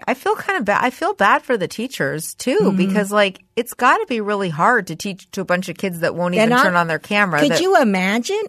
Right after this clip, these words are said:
Speaker 2: I was thinking the same thing. Could you, um, I mean, that must be <laughs> so frustrating.
Speaker 1: It's like teaching into a void, and you just
Speaker 2: Right.
Speaker 1: hear people's voices.
Speaker 2: Mm-hmm.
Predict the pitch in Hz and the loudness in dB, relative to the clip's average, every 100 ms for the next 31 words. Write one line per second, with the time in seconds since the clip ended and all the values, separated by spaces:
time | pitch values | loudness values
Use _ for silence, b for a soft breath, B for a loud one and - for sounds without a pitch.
0 | - 220 254 - 320 302 233 - 233 226 | -2 2 2 0 -4 -4 -4 -2 0 0
1 | 220 254 349 190 156 - 240 226 349 349 | 0 -2 -4 -6 -8 -10 -10 -8 -6 -6
2 | 262 208 - 240 233 247 277 262 - 226 | -6 -6 -4 -2 -2 -2 -6 -10 -8 -8
3 | - - 240 233 - 233 - - - 226 | -8 -10 -10 -8 -4 -4 -6 -10 -6 -6
4 | 214 294 190 - 226 226 254 240 233 202 | 0 0 0 -8 -10 -8 -6 -4 -2 -2
5 | 156 135 165 233 233 175 185 208 165 180 | -2 -4 -2 0 -2 -2 -2 -2 0 -2
6 | 190 185 165 151 120 143 180 233 254 247 | -4 -6 -8 -8 -6 -4 -2 -2 -2 -2
7 | 185 196 196 190 | -2 0 0 -2